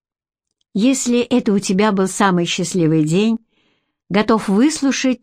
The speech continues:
со всеми красочными подробностями». Лара одарила Арефьева убийственным взглядом, а тот в ответ только ухмыльнулся — и открыл капот.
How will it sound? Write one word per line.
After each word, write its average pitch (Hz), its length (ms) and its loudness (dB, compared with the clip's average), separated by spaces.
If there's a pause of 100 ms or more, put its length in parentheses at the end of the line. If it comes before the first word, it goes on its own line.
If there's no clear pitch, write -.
(180)
со - 220 -2
всеми 262 400 0
красочными 196 760 -2
подробностями». 160 1040 0 (1700)
Лара 247 420 0
одарила 226 460 0
Арефьева 214 640 -2 (400)
убийственным 233 760 2
взглядом, 185 720 -2 (680)
а 196 100 0
тот 269 240 0
в 190 80 -4
ответ 170 340 -2
только 196 280 -2
ухмыльнулся — 185 840 0 (280)
и 175 60 -2
открыл 196 400 0
капот. 147 560 -4